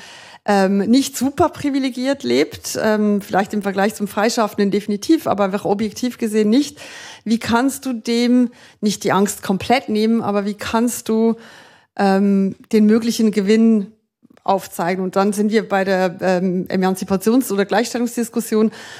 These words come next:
Da muss ich ja, also mache ich jetzt auch schon seit irgendwie la-, ähm, Jahrzehnten, auch ein bisschen aufzuzeigen, dass man, ähm, auch gewinnen kann, auch wenn man bestimmte Positionen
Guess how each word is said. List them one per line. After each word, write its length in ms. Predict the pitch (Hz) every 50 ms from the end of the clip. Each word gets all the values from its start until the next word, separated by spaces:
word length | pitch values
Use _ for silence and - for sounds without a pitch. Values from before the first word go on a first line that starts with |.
| - -
Da 100 | - 208
muss 280 | 208 214 214 226 226 240
ich 140 | 214 - -
ja, 140 | 214 202
also 220 | 180 202 196 196 208
mache 220 | 202 208 208 -
ich 80 | 202 196
jetzt 180 | 202 190 190
auch 100 | 160 214
schon 160 | 226 - 269 240
seit 200 | 247 233 233 -
irgendwie 220 | 233 233 240 233
la-, 360 | 220 220 208 - - 214 214
ähm, 240 | 214 214 220 208 202 190 202
Jahrzehnten, 800 | - 196 202 202 202 - - - 226 254 254 - - 202 214 220 220 - - - - - - -
auch 180 | 202 202 202
ein 60 | 220
bisschen 240 | 226 220 220 233 214
aufzuzeigen, 680 | - 190 202 - - 233 214 - - 202 190 202 208 214
dass 200 | 208 196 - 214
man, 280 | 208 196 196 202 196 156 78
ähm, 220 | 190 190 190 190
auch 180 | 170 190 - -
gewinnen 400 | - 208 180 220 233 247 233 233
kann, 280 | - 220 202 208 202
auch 180 | 160 185 185 -
wenn 80 | 196
man 80 | 190 190
bestimmte 340 | 185 185 - 202 196 185 -
Positionen 760 | - - 196 175 185 175 - 214 208 208 214 214 208 190 -